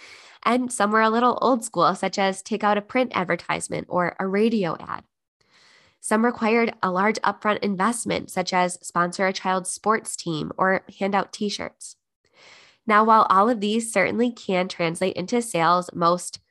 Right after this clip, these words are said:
number one, require a ton of time, number two, require a ton of money,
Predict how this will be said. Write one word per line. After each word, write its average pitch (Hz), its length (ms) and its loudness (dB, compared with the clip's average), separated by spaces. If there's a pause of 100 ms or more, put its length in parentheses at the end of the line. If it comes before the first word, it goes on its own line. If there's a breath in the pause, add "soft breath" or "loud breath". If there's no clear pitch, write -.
(200)
number 170 240 2
one, 208 300 2
require 170 440 0
a 185 60 0
ton 185 180 -2
of 226 120 -4
time, 226 380 -2 (440 soft breath)
number 190 240 2
two, 202 360 0
require 190 540 0
a - 80 -6
ton - 240 -6
of 220 120 -2
money, 190 460 -2